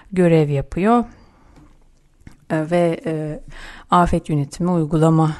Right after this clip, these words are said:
Merkezi Müdürlüğü görevini de sürdürüyor. Şimdi kendisiyle yaptığımız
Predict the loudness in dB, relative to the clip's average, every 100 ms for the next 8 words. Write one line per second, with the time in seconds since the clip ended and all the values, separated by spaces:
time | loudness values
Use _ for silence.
0 | -14 -20 -8 -6 -6 -10 -12 -10 -6 -4
1 | -4 -2 -6 -6 -10 -8 -8 -8 -12 -6
2 | -2 -2 -2 -20 -20 -20 -18 -10 -4 -2
3 | -2 -6 -10 -16 -8 -6 -4 -4 -4 -6
4 | -8 -6 -8 -10 -10 -8 -8 -10 -14 -18